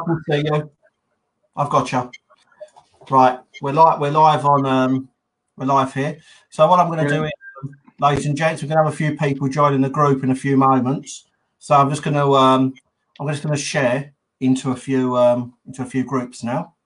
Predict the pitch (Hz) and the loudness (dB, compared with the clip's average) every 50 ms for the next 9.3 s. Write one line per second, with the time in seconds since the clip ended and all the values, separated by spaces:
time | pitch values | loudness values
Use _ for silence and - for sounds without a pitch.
0 | _ _ _ _ 120 113 107 107 - - - _ 120 113 - - - - 117 104 | _ _ _ _ -4 -4 -4 -4 -6 -12 -14 _ -14 -14 -14 -14 -10 -8 -8 -8
1 | 87 - - - - _ _ _ _ _ 113 110 113 113 113 117 123 135 139 147 | -8 -10 -16 -20 -20 _ _ _ _ _ -12 -8 -8 -8 -8 -6 -8 -8 -10 -12
2 | 139 _ _ _ _ _ _ _ _ _ _ _ _ _ _ _ _ _ - 117 | _ _ _ _ _ _ _ _ _ _ _ _ _ _ _ _ _ _ -20 -20
3 | - - - 113 113 - - _ _ _ _ _ _ _ _ _ _ _ _ _ | -20 -14 -12 -12 -12 -12 -18 _ _ _ _ _ _ _ _ _ _ _ _ _
4 | _ _ _ _ _ _ - _ _ _ _ _ - - 104 104 _ 104 101 101 | _ _ _ _ _ _ -20 _ _ _ _ _ -20 -20 -20 -20 _ -20 -20 -20
5 | - - - 110 - _ - 110 107 113 113 _ _ _ _ _ _ _ _ _ | -20 -20 -20 -20 -20 _ -18 -16 -16 -16 -18 _ _ _ _ _ _ _ _ _
6 | _ _ _ _ _ _ _ _ _ _ _ _ _ _ _ _ _ _ _ _ | _ _ _ _ _ _ _ _ _ _ _ _ _ _ _ _ _ _ _ _
7 | _ _ - _ _ _ _ _ _ _ _ _ _ _ _ _ _ _ _ _ | _ _ -20 _ _ _ _ _ _ _ _ _ _ _ _ _ _ _ _ _
8 | _ _ - _ _ _ _ _ _ _ _ _ _ _ - - - - - - | _ _ -20 _ _ _ _ _ _ _ _ _ _ _ -20 -20 -20 -20 -20 -20
9 | - - - - 110 | -20 -20 -20 -20 -20